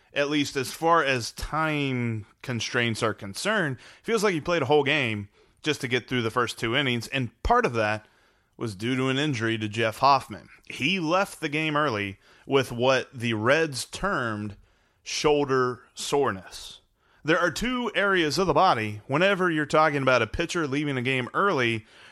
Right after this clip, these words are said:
that immediately you just go, "Oh, it's the elbow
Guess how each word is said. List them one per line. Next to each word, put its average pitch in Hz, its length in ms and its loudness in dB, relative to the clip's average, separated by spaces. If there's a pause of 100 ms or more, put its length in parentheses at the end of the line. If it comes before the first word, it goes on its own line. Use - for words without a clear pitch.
(120)
that 139 380 2
immediately 139 960 -2
you 117 200 -2
just 127 240 -2
go, 113 360 0 (680)
"Oh, 98 480 -4 (1500)
it's 113 160 -6
the 104 140 -4
elbow 147 500 4